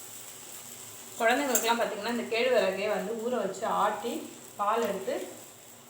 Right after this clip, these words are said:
சூப்பரா கொடுப்பாங்க. டீ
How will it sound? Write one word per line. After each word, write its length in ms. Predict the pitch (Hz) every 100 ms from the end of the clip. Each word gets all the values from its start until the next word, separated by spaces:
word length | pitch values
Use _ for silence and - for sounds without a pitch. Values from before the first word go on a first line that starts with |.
| -
சூப்பரா 300 | 214 202 196 - - - -
கொடுப்பாங்க. 400 | 185 190 185 202 339 - - - - - - - - - - - - - - - - - - - - - - - - - - -
டீ 100 | 120